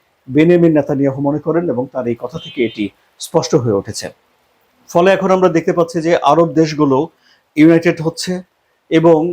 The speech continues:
যুক্তরাষ্ট্র এই বিষয়ে যথেষ্ট মনোযোগ দিয়েছে। ইউরোপের দেশগুলো আমরা দেখতে পাচ্ছি নড়েচড়ে বসেছে, অর্থাৎ মধ্যপ্রাচ্যে এই পরিস্থিতি নিয়ে একটা উত্তেজনাকর পরিস্থিতি আছে। এখন এর সমাধান কোন দিকে হয়, কিভাবে হয়,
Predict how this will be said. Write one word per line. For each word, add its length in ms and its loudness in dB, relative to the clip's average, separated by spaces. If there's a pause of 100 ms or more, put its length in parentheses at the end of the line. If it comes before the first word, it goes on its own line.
(240)
যুক্তরাষ্ট্র 720 -2 (280)
এই 200 0
বিষয়ে 300 0
যথেষ্ট 300 -4
মনোযোগ 420 0
দিয়েছে। 340 -2 (440)
ইউরোপের 400 4
দেশগুলো 380 2 (100)
আমরা 180 0
দেখতে 260 -6
পাচ্ছি 260 -8
নড়েচড়ে 440 -4
বসেছে, 420 -8 (400)
অর্থাৎ 320 0
মধ্যপ্রাচ্যে 600 0
এই 180 0 (100)
পরিস্থিতি 500 -2
নিয়ে 260 0 (380)
একটা 200 0 (100)
উত্তেজনাকর 600 2
পরিস্থিতি 560 -2
আছে। 280 -4 (440)
এখন 260 0
এর 120 4
সমাধান 460 -2
কোন 200 -2 (100)
দিকে 300 0 (160)
হয়, 280 2
কিভাবে 420 -2
হয়, 220 2